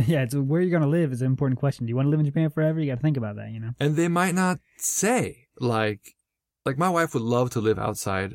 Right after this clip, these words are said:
Speaker 2: of Japan. She would love to go back to Oregon and set up shop over there. It's me who's kinda like, "Honey, you know, your parents would feel pretty fucking sad." She's like, "Yeah, I know." You know, it's like, so I think she was, may have hoped that I could just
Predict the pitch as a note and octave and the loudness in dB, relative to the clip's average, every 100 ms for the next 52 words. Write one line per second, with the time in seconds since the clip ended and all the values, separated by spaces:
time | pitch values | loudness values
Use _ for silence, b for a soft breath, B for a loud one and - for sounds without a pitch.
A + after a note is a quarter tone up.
0 | - G2+ G2 - - G2+ - A#2 A2 B2 | -8 -8 -8 -4 0 0 2 0 2 2
1 | B2 A2 G2+ G#2 - A2+ A2+ G2+ F#2+ F#2 | 4 4 4 2 -2 2 2 2 -2 -2
2 | - G2+ F2+ F#2+ F#2+ G2+ G2 B2+ A2+ - | 0 0 0 -4 -4 -4 0 2 0 -2
3 | _ _ _ _ _ _ - _ _ _ | _ _ _ _ _ _ -20 _ _ _
4 | B2+ - B2 D3 B2+ G#2 - G#2+ G2+ F#2+ | 0 2 2 4 4 2 0 -2 0 -4
5 | - A2 G2+ F#2+ F#2+ - _ _ - G2 | -6 -4 -2 -2 -8 -16 _ _ -8 -6
6 | E2 E2 - _ _ _ - F2+ C3 A2+ | -8 -12 -18 _ _ _ -16 0 0 2
7 | A#2+ G#2 G2 - G#2+ - _ _ _ _ | 0 0 -2 -6 -8 -8 _ _ _ _
8 | - - A2 - G#2 F#2+ - - - G#2 | -16 -2 -2 0 -4 -4 -8 -8 -4 -2
9 | G#2+ - - _ - A2+ - - A2 G2+ | -2 -4 -12 _ -6 -4 -4 -2 0 2
10 | G2 G2 F2+ - - - D#2+ - - B | 2 2 0 -2 -6 -6 -4 -2 -2 B
11 | B B B - G#2+ C#3 - E3 C3 E3 | B B B -2 0 0 0 -4 -2 0
12 | C3 - _ C#3+ C3 C3+ B2+ A2+ - - | 0 -2 _ 0 2 4 2 -2 -8 -6
13 | D3 C3 - A2+ G#2+ G2+ - G#2+ - G2+ | -2 -2 -2 -2 0 -2 -2 -4 -2 -4
14 | - | -4